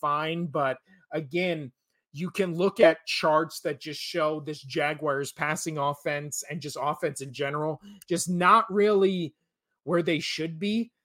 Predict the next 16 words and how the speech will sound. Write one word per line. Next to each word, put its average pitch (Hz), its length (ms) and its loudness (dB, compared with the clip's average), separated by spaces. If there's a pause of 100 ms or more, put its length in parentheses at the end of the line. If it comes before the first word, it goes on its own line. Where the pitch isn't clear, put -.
(120)
So 180 320 4
again, 220 360 4
with 156 200 0
both 220 280 4
these 175 280 -4
teams, 151 520 -6 (120)
I 143 100 2
feel 202 300 0
like 175 200 2
their 170 120 0
defenses 202 720 -2
are 139 80 -4
solid. 135 720 -2 (520)
And 185 220 2
then 208 180 2
their 170 300 0